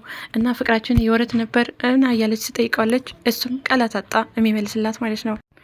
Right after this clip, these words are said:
እንደውም በእንዲህ ያለ ናሆምና ምሩ መጡ ማለት ነው። ጽናትና ኪራ እየተነጋገሩ ያሉ። ከዛ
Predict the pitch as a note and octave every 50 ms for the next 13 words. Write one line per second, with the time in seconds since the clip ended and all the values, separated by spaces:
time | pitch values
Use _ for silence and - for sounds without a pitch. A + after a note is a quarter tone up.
0 | - - - - C#4+ D4+ D#4 D4 C4+ B3+ B3+ A#3+ A3 A3+ G#3+ G#3+ G#3+ A3 G#3+ G#3
1 | G#3 G#3+ A#3+ B3 B3 - A#3+ B3+ C4 A#3+ A3+ G#3+ G#3+ G#3 G3+ G3+ G#3 G#3+ A3 A3+
2 | - - - - - - A3 A3 A3 A3+ A3 A3+ - A3 G#3 - - - G3+ G3+
3 | G3 G3+ G#3 - - A#3+ G#3+ - - - - - - A#3 A3 G#3 G#3 G#3 G3 G3+
4 | - - G3 G3 G3 G3+ - G#3 G3 - G3+ G3 - G#3+ G#3+ G#3+ A3 A3+ G#3+ G3
5 | G3 - - - - - - - - - - A#3+ G#3+